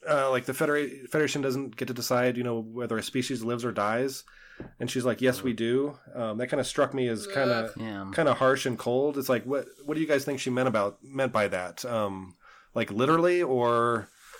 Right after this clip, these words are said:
Speaker 1: um, 'cause I, I took it as, you know, because they had all their ships doing the Romulan, uh, rescue, uh, you know, they had to pull them back to, to defend off the synthetics. But, um, you know, I, I just thought that was kinda harsh for her to say that.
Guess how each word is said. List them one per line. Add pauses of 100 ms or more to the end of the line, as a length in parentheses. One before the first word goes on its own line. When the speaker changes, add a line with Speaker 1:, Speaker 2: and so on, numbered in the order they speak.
(240)
Speaker 1:
um,
'cause
I,
I
took
it
as, (180)
you
know, (100)
because
they
had
all
their
ships (360)
doing
the
Romulan, (520)
uh,
rescue, (260)
uh,
you
know,
they
had
to
pull
them
back
to, (140)
to (220)
defend
off
the
synthetics. (480)
But,
um, (460)
you
know,
I,
I
just
thought
that
was
kinda
harsh
for
her
to
say
that.